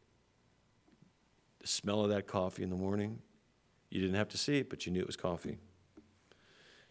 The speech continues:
You don't have to see gasoline to know that it's gasoline. And you don't have to know that it's a, you don't have to see a skunk to know that there's a skunk in the area, right?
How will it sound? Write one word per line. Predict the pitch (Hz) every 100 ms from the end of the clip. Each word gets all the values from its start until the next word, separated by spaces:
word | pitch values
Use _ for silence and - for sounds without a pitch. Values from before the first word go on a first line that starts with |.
| _
You | 110
don't | 107 107
have | 120
to | 117
see | - 120
gasoline | 117 113 - 110 120
to | 98
know | 101 101
that | 95 85
it's | -
gasoline. | 92 87 - 92 95 78 - - _ _ - _ - - - - - _
And | - 175
you | 175
don't | 190 202 202
have | 190
to | 202
know | 170 160 156
that | 147
it's | 123 - 127 -
a, |
you | - 143
don't |
have | 160
to | 151
see | - 147
a | 139
skunk | - 110 101
to | -
know | 98 98
that | 87 -
there's | 95
a | 95
skunk | - 90 82
in | 80
the | 82
area, | 80 78 -
right? | 90 117